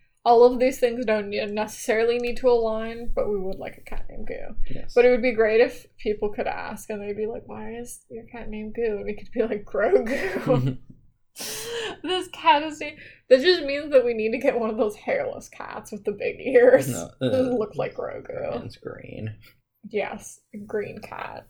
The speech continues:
Speaker 1: big ears. That's a good idea. See, these are things that fill, fill me with joy. Like Last Unicorn and music. Um, and going to the Shed Aquarium when it's open.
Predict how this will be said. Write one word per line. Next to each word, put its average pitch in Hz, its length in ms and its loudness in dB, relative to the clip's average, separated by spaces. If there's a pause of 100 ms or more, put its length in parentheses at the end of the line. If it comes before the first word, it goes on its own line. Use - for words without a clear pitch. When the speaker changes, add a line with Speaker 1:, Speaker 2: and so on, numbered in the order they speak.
Speaker 1:
big - 260 -10
ears. - 600 -10 (640)
That's 277 140 -12
a 262 60 -6
good - 180 -6
idea. - 480 -14 (460)
See, 240 200 -6
these 277 220 -4
are 294 100 2
things 240 280 2
that - 160 -2
fill, - 320 -2 (200)
fill 262 180 6
me 277 140 -2
with 262 220 -6
joy. - 440 -8 (520)
Like 208 380 -10 (240)
Last 302 360 -6
Unicorn 269 760 -10 (100)
and 247 320 -10 (120)
music. 277 680 -12 (400)
Um, 220 540 -10 (540)
and 247 600 -8
going 233 400 -6 (100)
to 220 260 -4
the 220 220 -6
Shed 247 260 -10
Aquarium 262 540 -8
when 220 140 -12
it's 220 140 -14
open. - 480 -16